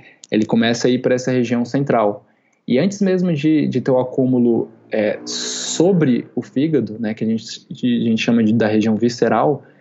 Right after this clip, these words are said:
ele acumula gordura dentro das células.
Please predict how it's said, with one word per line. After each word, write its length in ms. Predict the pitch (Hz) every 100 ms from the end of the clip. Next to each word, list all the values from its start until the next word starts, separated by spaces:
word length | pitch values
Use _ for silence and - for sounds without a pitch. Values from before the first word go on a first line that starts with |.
| _ _ _ -
ele 140 | 113
acumula 540 | 117 - 123 123 135
gordura 420 | 135 131 120 143 143
dentro 400 | 120 139 175 165
das 160 | 139
células. 580 | - 113 107 104 - -